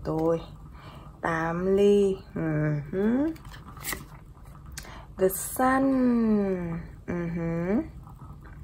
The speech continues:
Các bạn nhìn thấy rõ bài không? Và ba gậy. À há.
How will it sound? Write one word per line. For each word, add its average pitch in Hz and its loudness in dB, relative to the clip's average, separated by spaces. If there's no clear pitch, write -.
Các 196 -2
bạn 185 0
nhìn 160 0
thấy 160 -2
rõ 175 4
bài 180 2
không? 185 -4
Và 165 2
ba 165 2
gậy. 165 4
À 226 6
há. 196 4